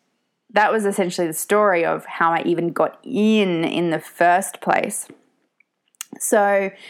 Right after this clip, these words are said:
for me, it became very clear when I started looking back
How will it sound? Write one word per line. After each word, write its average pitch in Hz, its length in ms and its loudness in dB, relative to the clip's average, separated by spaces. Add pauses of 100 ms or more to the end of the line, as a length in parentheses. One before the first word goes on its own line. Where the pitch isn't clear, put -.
(600)
for 233 160 0
me, 233 640 2 (320)
it 202 80 0
became 196 460 0
very 202 340 2
clear 180 500 2
when 170 140 -2
I 170 140 -2
started 180 720 0
looking 175 360 -2
back - 360 -2